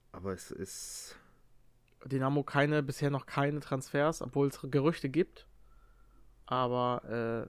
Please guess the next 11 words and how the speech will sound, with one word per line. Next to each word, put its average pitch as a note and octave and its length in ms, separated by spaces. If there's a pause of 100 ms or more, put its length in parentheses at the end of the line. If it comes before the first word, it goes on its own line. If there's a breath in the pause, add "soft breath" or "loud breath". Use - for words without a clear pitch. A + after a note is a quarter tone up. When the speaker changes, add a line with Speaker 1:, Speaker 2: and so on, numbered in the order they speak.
(100)
Speaker 2:
äh, - 40
Stand A#2+ 240
jetzt A#2+ 360
keine A2+ 240
Transfers. - 600 (4000 loud breath)
Ja, C#3 80
was D3 140
machen E3 180
wir C3 60
mit A#2+ 140
Dresden? A2+ 320